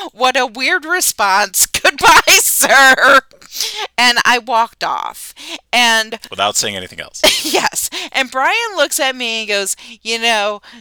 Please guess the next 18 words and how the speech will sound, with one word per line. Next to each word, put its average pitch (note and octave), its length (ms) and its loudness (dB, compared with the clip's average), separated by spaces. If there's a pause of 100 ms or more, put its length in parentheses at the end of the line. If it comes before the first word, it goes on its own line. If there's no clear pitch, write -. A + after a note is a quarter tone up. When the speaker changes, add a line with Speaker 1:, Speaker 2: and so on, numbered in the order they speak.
(120)
Speaker 1:
the A3+ 120 -6
correct C#4+ 520 -6 (140)
<laughs> B3 140 -6
response A#3+ 640 2
for G#3 160 -8
that," D#3 520 0 (260)
now E3+ 140 -2
remember, A3 440 -4
people, E3 480 -8 (240)
I F3 60 -6
still F#3 320 -2
think G#3+ 240 -4
he A3 160 -8
said, G3 360 0
"God E3 280 -2
bless," B3 460 0
to - 140 -4
me. F#3+ 460 -4